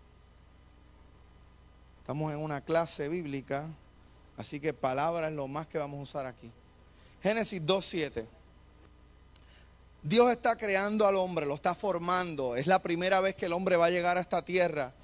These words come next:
Y en ese momento dice, entonces Jehová, Jehová Dios formó al hombre del, ¿qué dice ahí? ¿Del qué lo formó? Del polvo, ¿verdad?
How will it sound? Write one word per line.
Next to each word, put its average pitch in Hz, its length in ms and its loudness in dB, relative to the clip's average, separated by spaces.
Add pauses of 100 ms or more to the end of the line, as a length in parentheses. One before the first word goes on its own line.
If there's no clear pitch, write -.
(440)
Y 170 100 6
en 185 100 6
ese 220 240 4
momento 233 600 2
dice, 208 500 4 (840)
entonces 277 800 4
Jehová, 247 440 8 (200)
Jehová 220 380 8
Dios 226 420 6 (180)
formó 214 560 8
al 339 140 10
hombre 220 600 10 (520)
del, 202 340 6
¿qué 254 200 8
dice 294 240 2
ahí? 330 340 4 (1120)
¿Del 196 200 4
qué - 120 6
lo 277 100 8
formó? 285 460 6 (600)
Del 220 260 8
polvo, 262 480 12
¿verdad? 226 400 8